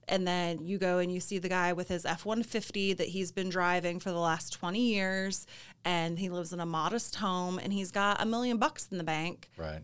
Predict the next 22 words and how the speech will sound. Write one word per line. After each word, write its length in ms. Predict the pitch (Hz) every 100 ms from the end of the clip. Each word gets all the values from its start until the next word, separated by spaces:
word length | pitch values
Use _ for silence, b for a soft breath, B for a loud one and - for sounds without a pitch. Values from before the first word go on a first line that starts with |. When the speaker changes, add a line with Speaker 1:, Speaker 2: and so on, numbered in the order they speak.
| -
Speaker 1:
because 340 | 214 202 190
he's 180 | 208 196
been 140 | 208 214
saving 440 | - 214 214 214
his 200 | 208 196
money 320 | 208 262 196
his 140 | 190 180
entire 320 | 190 185 185
life 640 | 196 226 175 185 - - B B B B B B
versus 680 | 190 202 202 - 196 190 175
going 360 | 180 208 196 190
out 220 | 190 175
and 120 | 175
spending 480 | - - 208 180 175
every 240 | 170 180
dime 300 | 175 175 175
that 100 | 160
he 80 | 151
has. 380 | 156 131 - -
Speaker 2:
Sure. 220 | - 165
Speaker 1:
And 200 | 208 208
then 380 | 190 180 170 180